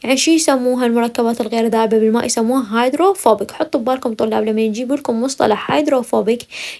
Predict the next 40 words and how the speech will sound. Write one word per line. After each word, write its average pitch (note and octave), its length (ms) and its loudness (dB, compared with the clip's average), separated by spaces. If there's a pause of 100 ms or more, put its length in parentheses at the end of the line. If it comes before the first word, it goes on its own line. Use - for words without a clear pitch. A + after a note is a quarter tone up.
(100)
يعني A#3 200 0
فد B3+ 220 4
شي E4+ 320 2
غير C#4+ 260 4
محب A#3+ 320 -2
للماء، G#3+ 380 2 (320)
يعني A#3 200 2
water C4+ 400 4
fearing، A3+ 420 2
water D4 200 0
fearing D4+ 300 -2
يعني A#3+ 180 0
يخاف C4+ 340 0
من A#3+ 80 2
المي، G#3 280 2
ما A3 100 4
يذوب C#4 280 4
بالمي، G3+ 440 2
تمام؟ A#3 320 0
يعني A3+ 260 2
insoluble، A3+ 680 0
insoluble D4+ 460 0
يعني A3+ 240 0
ما A#3 80 4
يذوب. A3 300 2 (520)
يعني A#3+ 260 0
لما A#3+ 220 2
يقول C4+ 340 2
لك C#4 120 -6
هذا D4 140 2
المركب B3 460 -2
هيدروفوبيك، C4 800 -2
يعني A3+ 200 2
قصده B3+ 400 0
إنه A#3 260 2
هذا D#4+ 80 2
المركب E4 360 2
ما F#4+ 100 4
يذوب A3+ 200 2
بالمي. F#3+ 260 -4